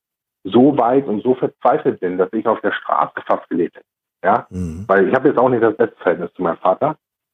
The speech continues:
Speaker 1: Und ich, ich habe eine Wohnung gebraucht und ich habe keine Wohnung bekommen. Ich habe beim Amt angerufen, ich habe beim Ministerium angerufen.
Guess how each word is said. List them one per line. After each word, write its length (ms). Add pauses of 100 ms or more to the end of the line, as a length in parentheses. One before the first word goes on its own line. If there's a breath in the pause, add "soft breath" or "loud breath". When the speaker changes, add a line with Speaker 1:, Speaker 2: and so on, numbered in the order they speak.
(340)
Speaker 1:
Und 300 (600)
ich, 120 (140)
ich 160
habe 220
eine 100
Wohnung 220
gebraucht 260
und 120
ich 80
habe 140
keine 300
Wohnung 240
bekommen. 320
Ich 100
habe 140
beim 240
Amt 320
angerufen, 360
ich 60
habe 100
beim 180
Ministerium 600
angerufen. 520